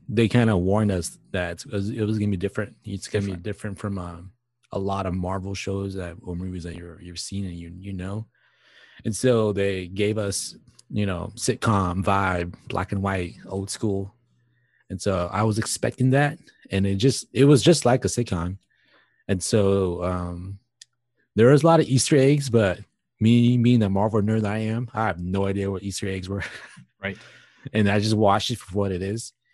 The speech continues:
Speaker 1: And I thought it was okay. You, you get to see, um, Mary Kate's sister, what's her name? Elizabeth Olsen and,
Speaker 2: Elizabeth, yeah.
Speaker 1: uh, Vision. They, they get to act, like, uh, showcase their acting skills and, you know,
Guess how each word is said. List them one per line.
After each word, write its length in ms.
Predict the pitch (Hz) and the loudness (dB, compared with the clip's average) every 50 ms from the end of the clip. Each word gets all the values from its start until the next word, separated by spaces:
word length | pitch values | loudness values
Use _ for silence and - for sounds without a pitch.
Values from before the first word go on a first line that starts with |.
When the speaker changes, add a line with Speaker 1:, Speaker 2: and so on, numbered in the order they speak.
| _ _ _ - | _ _ _ -4
Speaker 1:
And 100 | - 113 | -2 -2
I 60 | 139 | -2
thought 200 | 147 - 220 214 | 0 0 2 2
it 60 | 220 214 | 4 4
was 140 | 214 185 202 | 4 4 4
okay. 240 | 226 196 214 214 170 | 2 2 4 4 4
You, 220 | 131 107 120 127 131 | 4 4 2 2 2
you 220 | 131 131 147 147 | 4 2 2 2
get 120 | 143 175 170 | 4 4 4
to 60 | 160 151 | 4 2
see, 640 | - - - 147 143 139 131 131 135 143 147 - - _ _ _ _ _ _ _ _ | 0 0 0 2 4 4 4 2 0 -2 -6 -10 -14 _ _ _ _ _ _ _ _
um, 540 | 101 98 98 101 98 95 90 87 87 98 95 - _ _ _ _ _ _ _ _ _ _ _ _ _ _ _ _ _ _ _ 139 | -8 -8 -6 -6 -8 -8 -10 -10 -12 -14 -16 -18 _ _ _ _ _ _ _ _ _ _ _ _ _ _ _ _ _ _ _ -10
Mary 340 | 120 110 110 110 110 110 101 | -8 -6 -4 -4 -4 -6 -6
Kate's 320 | - - 113 107 110 - | -6 -4 -4 -4 -6 -8
sister, 380 | - - 117 - - - 131 127 | -10 -10 -12 -12 -12 -14 -12 -12
what's 200 | 117 107 - - | -12 -14 -14 -14
her 40 | 92 | -14
name? 160 | 87 92 98 110 | -14 -14 -6 -2
Elizabeth 380 | 113 110 117 131 117 123 113 110 | 0 4 4 4 4 4 2 2
Olsen 520 | 107 113 - - 151 147 147 147 160 151 - _ _ | 2 0 0 -2 -2 -2 -2 -4 -6 -8 -12 _ _
and, 180 | - 95 98 98 | -8 -6 -4 -4
Speaker 2:
Elizabeth, 340 | 98 98 98 90 98 107 110 | -4 -4 -4 -6 -8 -8 -10
yeah. 140 | - - - - | -12 -12 -14 -12
Speaker 1:
uh, 200 | - 87 87 87 | -12 -10 -10 -8
Vision. 360 | 87 87 113 107 101 123 131 123 | -4 -2 -2 -2 -2 -2 -2 -2
They, 220 | 110 101 101 101 | -2 -2 -4 -6
they 180 | 95 98 101 101 | -8 -8 -8 -8
get 120 | 101 107 | -8 -8
to 160 | 101 101 - | -8 -8 -10
act, 340 | 98 107 101 98 - _ - | -10 -10 -12 -12 -14 _ -18
like, 180 | 98 92 92 - - - _ _ _ _ _ _ _ _ - | -18 -18 -18 -20 -20 -20 _ _ _ _ _ _ _ _ -14
uh, 160 | 85 82 87 | -14 -12 -10
showcase 420 | 90 - - 110 104 - 107 95 | -8 -6 -6 -4 -4 -6 -8 -8
their 100 | - 90 | -8 -8
acting 300 | - 90 92 - - 107 | -8 -8 -8 -8 -8 -8
skills 300 | 90 - - 98 98 87 | -8 -8 -8 -10 -8 -10
and, 180 | 87 85 82 87 | -10 -12 -12 -12
you 80 | 92 90 | -14 -14
know, 180 | 85 80 - | -14 -16 -20